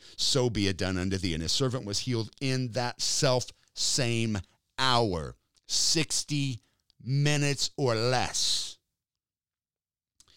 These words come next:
We have an outcast terminal, incurable, healed. We have a man that Jesus never met, was just an employee, spoke, sent a word, and he's healed. Verse fourteen. Jesus came into Peter's house. He saw his wife's mother laid and sick of a fever. Does Jesus heal mother-in-laws?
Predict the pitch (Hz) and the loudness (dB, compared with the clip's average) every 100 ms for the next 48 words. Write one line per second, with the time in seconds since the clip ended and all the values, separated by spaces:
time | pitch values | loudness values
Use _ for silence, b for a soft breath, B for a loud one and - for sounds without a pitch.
0 | B B B B 92 95 101 95 - 98 | B B B B -6 -4 -4 -6 -8 -4
1 | - 113 113 135 143 127 117 - 110 107 | -4 -4 -4 -6 -8 -6 -4 -4 -4 -4
2 | 110 123 143 135 127 135 151 160 143 160 | -4 -2 -2 0 -2 0 0 0 0 -2
3 | 156 165 156 156 180 185 - 247 220 208 | 0 0 0 0 0 -2 -2 -2 -2 0
4 | 202 214 214 123 - 165 113 - 120 113 | 0 -2 -2 -2 -2 -2 -4 -4 -4 -4
5 | 98 87 80 85 - 76 69 80 82 - | -4 -2 -4 -4 -6 -8 -10 -8 -8 -6
6 | 87 - 73 60 _ _ _ _ _ _ | -10 -10 -12 -14 _ _ _ _ _ _
7 | _ _ _ _ _ - 113 87 - 104 | _ _ _ _ _ -6 -4 -2 -2 -2
8 | 87 104 127 107 98 123 - 113 104 101 | -4 -6 -6 -4 -4 -4 -2 -2 -2 -4
9 | 104 107 - 107 110 107 117 117 117 143 | -4 -4 -4 -4 -4 -4 -4 -4 -4 -2
10 | 143 139 175 156 151 120 107 190 226 208 | -2 -2 -2 0 -2 -2 0 0 2 0
11 | - 220 226 196 240 214 147 123 98 69 | 2 4 4 6 4 4 4 4 2 0
12 | 50 - | -6 -8